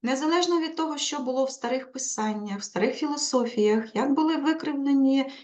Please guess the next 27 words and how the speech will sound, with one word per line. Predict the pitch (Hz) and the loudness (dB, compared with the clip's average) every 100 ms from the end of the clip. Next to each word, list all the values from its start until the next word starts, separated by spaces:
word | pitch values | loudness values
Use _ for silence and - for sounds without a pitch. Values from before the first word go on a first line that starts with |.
| - | -6
істинні | 262 - 320 294 277 | -4 -2 2 2 2
речі, | 233 226 226 226 240 240 - - | -2 -2 0 0 -2 -4 -12 -16
які | 226 262 | -4 0
доносилися | 226 240 226 226 247 226 226 214 214 | 2 2 2 -2 -2 -2 -2 -2 -2
до | 214 233 | 2 4
нас | 240 214 208 - | 4 2 0 -6
зараз, | 202 190 214 202 214 - | -8 0 2 2 0 -4
до, | 208 | -6
до, | 202 | -2
до | 185 220 | 0 0
цього | 226 233 | 0 0
моменту, | 226 220 208 214 220 | 4 4 4 0 0
де | 214 | 0
ми | 214 196 | 0 -2
є, | 196 233 415 - - - _ | -2 -2 -4 -6 -20 -20 _
ми | 208 | -2
маємо | 214 233 226 220 | 0 2 4 2
з | 220 | 2
вами | 220 220 202 - - | 0 0 0 -6 -4
вийти | 214 220 - 220 - _ | -2 -2 -2 -6 -6 _
на | 196 214 | -6 0
новий | 220 226 226 220 277 262 | 2 2 0 -2 -4 -4
абсолютно | - 220 - 214 208 226 339 370 302 220 190 180 _ _ _ | -6 -8 -8 -4 -2 2 4 4 2 0 -2 -6 _ _ _
рівень | - 208 226 320 269 202 190 - - | -6 -4 -4 -4 -4 -6 -6 -12 -12
усвідомлень | 233 226 - 226 196 247 311 330 208 185 196 - _ _ _ _ | -10 -8 -8 -6 -4 -2 0 0 -2 -6 -12 -16 _ _ _ _
про | 254 226 | -6 -6
те, | 226 - 262 311 | -6 -4 -4 -4